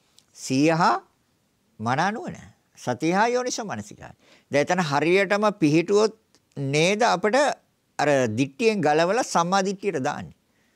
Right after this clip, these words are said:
සිහිය හරියට එතන පිහිටවන්න ඕනේ. මන නුවණ එතන තියෙන්න ඕනේ. දර්ශනය නිවැරදි කරගන්න.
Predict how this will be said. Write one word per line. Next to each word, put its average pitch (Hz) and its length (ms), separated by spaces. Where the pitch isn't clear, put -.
සිහිය 151 340
හරියට 170 340
එතන 170 280
පිහිටවන්න 185 600
ඕනේ. 254 280
මන 165 300
නුවණ 226 260
එතන 247 300
තියෙන්න 110 300
ඕනේ. 82 200
දර්ශනය 170 560
නිවැරදි 143 360
කරගන්න. - 560